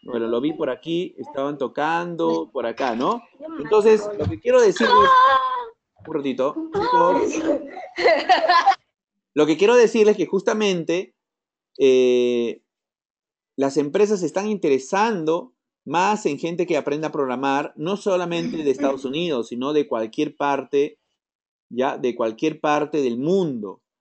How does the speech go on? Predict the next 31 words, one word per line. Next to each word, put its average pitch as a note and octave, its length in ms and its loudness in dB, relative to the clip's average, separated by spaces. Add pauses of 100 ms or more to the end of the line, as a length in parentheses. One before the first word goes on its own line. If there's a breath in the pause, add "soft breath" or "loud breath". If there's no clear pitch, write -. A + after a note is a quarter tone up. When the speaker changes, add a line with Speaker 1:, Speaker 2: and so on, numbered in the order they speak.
(260)
Speaker 1:
Entonces, D#3+ 680 -2
se D3 220 -2
abren G#3 500 0
las C#3 240 -4 (240)
puertas F3+ 560 2
para B2+ 240 -4
que C3+ 80 -4
de B2 80 -2
repente, D#3 540 -4
ma-, A#2+ 200 -8
cuando A#2+ 200 -8
ustedes D#3 260 -4
sean C#3+ 220 -6
grandes, D3+ 640 -2 (460)
decidan D3+ 1000 0 (360)
trabajar C3+ 600 0
en D#3+ 140 -2 (100)
esto C#3+ 520 -4 (460)
y D#3+ 520 -4 (120)
no C#3+ 160 -8
habrá F#3+ 240 0
límites, F#3+ 580 -2 (160)
no D3 60 -8
habrá F3+ 220 0
fronteras. D#3+ 580 0
O B2+ 60 -6
sea, G#2 260 -6 (560)
puedes C#3+ 300 0
trabajar D3 680 -4 (320)
en C3 160 -4
empresas D#3+ 640 -2